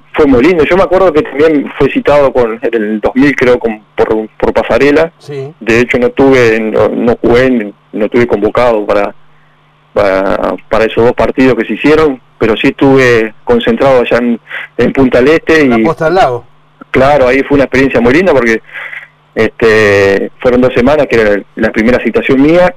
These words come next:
Speaker 1: <clears throat> Después viene lo que era la citación con, de Jorge Posati, donde, donde logramos, eh, eh, llegar a un repechaje en ese, en, en esa eliminatoria.
Speaker 2: Claro.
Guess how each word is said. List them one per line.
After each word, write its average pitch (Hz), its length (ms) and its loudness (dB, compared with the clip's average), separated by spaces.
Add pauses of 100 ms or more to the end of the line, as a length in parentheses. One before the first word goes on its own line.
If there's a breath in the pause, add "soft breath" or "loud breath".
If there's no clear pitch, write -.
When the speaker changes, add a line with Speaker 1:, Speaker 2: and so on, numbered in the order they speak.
(100)
Speaker 1:
<clears throat> - 420 -6
Después 160 260 0
viene 185 220 0
lo 131 120 0
que 131 100 -2
era 123 280 0 (140)
la 120 180 -4
citación 120 420 -2
con, 113 260 0 (1000)
de 127 240 -4
Jorge 143 280 0
Posati, - 420 -2
donde, 120 460 0 (520 loud breath)
donde 120 400 0
logramos, 135 560 0 (180)
eh, 110 600 2 (500)
eh, 107 220 0 (100)
llegar 131 240 2
a 127 40 2
un 131 120 -2
repechaje 127 540 -2
en 120 80 0
ese, 120 200 0
en, 110 1120 -6
en 120 120 -2
esa 127 160 0
eliminatoria. 127 720 0
Speaker 2:
Claro. 123 340 -14